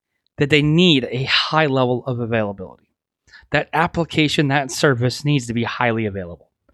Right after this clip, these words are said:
You, as a designer, as an architect, even as a network engineer, you have to get that information from them. You have to ask leading questions to get that information so that you can make proper design decisions.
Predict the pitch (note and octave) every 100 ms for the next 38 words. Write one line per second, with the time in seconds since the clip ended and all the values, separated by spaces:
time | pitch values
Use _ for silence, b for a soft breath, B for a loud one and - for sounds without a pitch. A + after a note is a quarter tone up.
0 | B B B B B2 D3 A#3+ D#3+ F#3+ C3
1 | C3+ C3 C3 A#2 A2+ A2 - A#2+ C3 -
2 | A#2+ A#2+ B2 A2 G#2+ - B B B B
3 | E3+ G3+ A#3+ G#3 G3 G3+ G#3 F3 F#3 E3
4 | A3+ C#3+ A2 _ B B B - C#3+ G#3
5 | - - - F#3+ - E3 D#3 _ C#3+ C3
6 | F#3+ - C3+ B2 A#2 A#2 G#2+ - - -
7 | - A#2 A2 F#2+ B2 E3+ E3+ - C#3 D#3+
8 | C#3+ - C#3 C#3 D3 C#3 - D#3+ - E3
9 | D#3+ - B B B - D#3 C#3+ B2+ E3+
10 | E3+ D3 B2+ B2 A#2+ A2+ A2 A#2+ A2+ -
11 | A2 G#2 A#2 F#3+ A#3 E3+ D3 C3 - _
12 | - - F#3+ - F3 D3 A#2+ A#2+ A#2 A2
13 | G2 F#2 - -